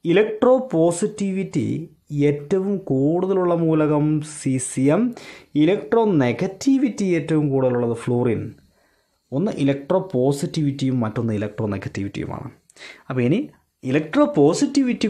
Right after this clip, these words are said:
കൂടുതലുള്ള മൂലകം ഏതാണെന്ന് ചോദിച്ചാൽ cesium ആണ്. എന്നാൽ ഇലക്ട്രോ നെഗറ്റിവിറ്റി ഏറ്റവും കൂടുതലുള്ള മൂലകം ഏതാണെന്ന് ചോദിച്ചു കഴിഞ്ഞാൽ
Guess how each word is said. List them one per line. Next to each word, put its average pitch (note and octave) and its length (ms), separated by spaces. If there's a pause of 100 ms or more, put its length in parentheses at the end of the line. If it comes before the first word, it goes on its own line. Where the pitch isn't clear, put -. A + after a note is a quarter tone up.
കൂടുതലുള്ള E3+ 480 (220)
മൂലകം F3+ 560
ഏതാണെന്ന് D3+ 460 (100)
ചോദിച്ചാൽ C3+ 460 (200)
cesium F#3 680 (120)
ആണ്. G#2+ 180 (680)
എന്നാൽ A#2+ 640 (460)
ഇലക്ട്രോ E3 440 (160)
നെഗറ്റിവിറ്റി A3+ 680 (120)
ഏറ്റവും F3+ 420
കൂടുതലുള്ള D#3 420
മൂലകം D3 500
ഏതാണെന്ന് C3+ 400
ചോദിച്ചു B2+ 380
കഴിഞ്ഞാൽ C3+ 320